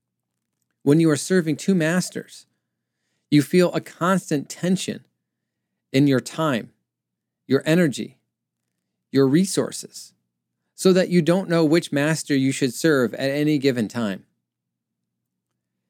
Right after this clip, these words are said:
And this shows up in our worship because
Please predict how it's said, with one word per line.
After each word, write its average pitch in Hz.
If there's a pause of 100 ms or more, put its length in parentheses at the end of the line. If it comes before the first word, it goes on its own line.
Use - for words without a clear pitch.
(680)
And 151
this 185
shows 170
up 165
in 135
our 117
worship 139 (1080)
because 143